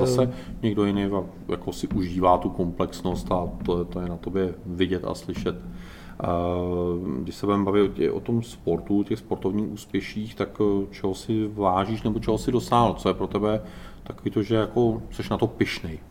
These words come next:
Speaker 2: No, asi fakt ten svět, protože, eh,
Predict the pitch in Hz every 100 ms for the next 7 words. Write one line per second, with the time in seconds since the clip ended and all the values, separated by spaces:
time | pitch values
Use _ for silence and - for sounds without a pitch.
0 | - - - - - - - - - -
1 | 160 180 185 - - - 156 147 139 151
2 | 151 - - - - 190 - 143 165 165
3 | - - - - -